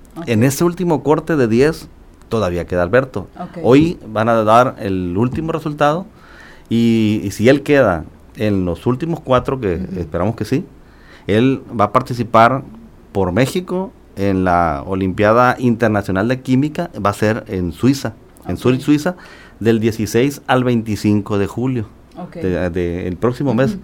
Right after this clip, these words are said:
Speaker 2: Y similar a él está otro joven, pero del área de física.
Speaker 1: Ok.
Speaker 2: Eh, se hizo el mismo recorrido,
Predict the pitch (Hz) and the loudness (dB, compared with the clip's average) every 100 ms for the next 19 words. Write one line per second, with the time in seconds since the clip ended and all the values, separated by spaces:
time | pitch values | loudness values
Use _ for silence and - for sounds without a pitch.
0 | - - - - - - - - 180 214 | -16 -20 -20 -20 -20 -20 -10 0 2 2
1 | - - - - - 131 160 143 123 135 | -2 -20 -20 -20 -20 0 4 6 6 4
2 | 165 151 202 180 - - 135 104 - 113 | 4 2 -2 -8 -18 -10 -6 -4 2 2
3 | 135 135 - - - 110 107 120 120 143 | 2 0 -8 -18 -4 -2 0 0 2 0
4 | 170 123 - 110 101 90 90 95 92 147 | 0 -4 0 0 2 0 0 0 -2 -2
5 | 151 147 - - - 339 - 160 170 - | -4 -6 -12 -14 -16 -16 -14 -18 -10 -2
6 | - 190 - - 110 - 127 139 180 165 | 0 0 -2 -10 -6 2 2 4 4 4
7 | 165 180 165 143 143 165 127 | 4 2 2 0 0 -2 -2